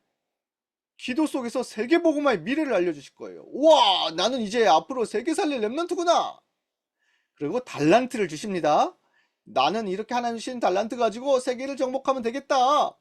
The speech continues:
나는 영적 의사, 영적 군사, 영적 대사."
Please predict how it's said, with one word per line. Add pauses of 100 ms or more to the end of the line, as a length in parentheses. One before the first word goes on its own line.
(420)
나는
영적
의사, (240)
영적
군사, (440)
영적
대사."